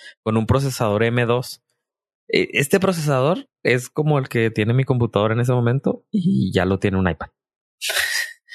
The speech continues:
Es, es iPad Air de sexta generación y siempre había existido nada más un iPad Air que era como de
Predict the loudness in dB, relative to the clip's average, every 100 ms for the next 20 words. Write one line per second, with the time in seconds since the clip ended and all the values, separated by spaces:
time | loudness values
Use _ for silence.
0 | -12 -12 -16 -4 0 2 2 2 2 0
1 | 0 -2 -2 0 -2 -2 -2 0 0 0
2 | -2 -2 _ -4 -2 0 -2 0 2 2
3 | 0 0 0 0 -6 _ _ _ _ _
4 | 2 2 2 -4 _ _ _ -2 0 0
5 | 2 2 2 2 0 -2 -4 -2 0 2
6 | 0 0 0 0 0 0 0 0 -2 -2
7 | -2 0 -2 -2 -2 0 0 2 2 2
8 | 0 0 -2 -4